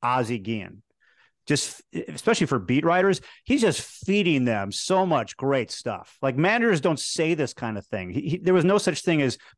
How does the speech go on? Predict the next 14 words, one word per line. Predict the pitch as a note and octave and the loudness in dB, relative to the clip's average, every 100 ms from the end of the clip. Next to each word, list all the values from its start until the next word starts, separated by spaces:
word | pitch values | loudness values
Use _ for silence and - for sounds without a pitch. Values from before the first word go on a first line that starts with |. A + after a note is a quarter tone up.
| _ - | _ -10
coach | - F3 D#3+ - | -2 0 0 -4
speak | - - A2+ B2 | -6 -2 0 0
or | |
manager | A#2+ B2+ C#3 B2 A2 | 2 2 0 -2 -4
speak. | - A2 G2 - - - _ _ _ _ _ - | -6 -12 -12 -18 -20 -20 _ _ _ _ _ 0
It | F#3 | 4
was | G3+ C3 - _ _ - | 4 0 -6 _ _ -4
not | E3 G#3 B3 | 0 2 4
only | G#3 F3+ | 4 4
informative, | C#3 A#2+ C3+ B2 G#2+ G2 G2 | 2 0 0 0 0 -4 -2
it | B2 | -2
was | A#2+ - | -2 -2
entertaining, | F3 E3 - - - A3 A3 F3 A2+ G#2 | 0 0 -4 -14 -6 -2 2 2 0 -2
and | A2+ A3+ - B3 - - | -4 -4 -6 -10 -10 -18